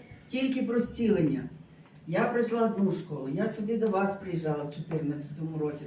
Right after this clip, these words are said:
таке гарне спілкування було. Я укріплялася, я слухала, я, е, проповідувала. Я, в першу чергу, я на собі практикувала. Десь щось заболіло, все. Я коли утвердилась в тому, що Бог мій цілитель,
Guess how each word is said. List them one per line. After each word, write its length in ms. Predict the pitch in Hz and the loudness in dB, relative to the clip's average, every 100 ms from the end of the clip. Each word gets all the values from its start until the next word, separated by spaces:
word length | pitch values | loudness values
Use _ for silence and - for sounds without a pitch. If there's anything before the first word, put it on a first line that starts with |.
| - - | -14 -6
таке 240 | 160 - - - - | -6 -6 -8 -16 -10
гарне 300 | 143 190 185 | 0 2 2
спілкування 800 | 175 - 196 - 165 185 180 170 | 0 -2 -2 -2 -2 0 0 0
було. 400 | 160 165 156 151 - - - - - - | 0 0 -2 -2 -6 -14 -20 -20 -20 -16
Я 240 | 139 190 233 | -2 2 2
укріплялася, 800 | - 226 - 220 165 156 147 139 | 2 0 4 4 4 2 -2 -2
я 200 | 151 - | 0 0
слухала, 600 | - 214 233 - 131 123 127 | -2 -2 -2 -2 -4 -4 0
я, 320 | 190 220 220 - - - - | 2 2 -2 -8 -14 -16 -4
е, 220 | 190 190 | 0 2
проповідувала. 800 | - 214 214 233 220 220 165 160 | 4 4 4 4 4 4 4 4
Я, 240 | - 277 - | 4 2 0
в 40 | - | 0
першу 300 | 302 294 220 | 2 2 0
чергу, 240 | 240 233 | 2 2
я 120 | 226 | 2
на 80 | 226 | 2
собі 280 | 226 202 196 | 2 2 0
практикувала. 920 | 175 170 170 - 165 156 - - 151 160 | 0 -4 -4 -4 -2 0 0 -2 -6 2
Десь 240 | 254 - | 4 4
щось 200 | 240 196 | 0 0
заболіло, 600 | 220 202 233 277 269 254 247 | 2 4 4 2 0 -2 -4
все. 280 | - 226 156 - - - - | 2 4 4 0 -10 -16 0
Я 200 | 202 254 | 2 2
коли 440 | 233 226 208 - - | 4 6 6 4 0
утвердилась 580 | - 196 208 233 202 - | -2 2 4 4 2 2
в 80 | - | 0
тому, 220 | 190 175 | -2 -2
що 120 | 196 | -2
Бог 300 | 190 190 175 | 0 -2 -2
мій 80 | 175 | -6
цілитель, 540 | 185 208 269 262 247 | -4 -2 -2 -2 -4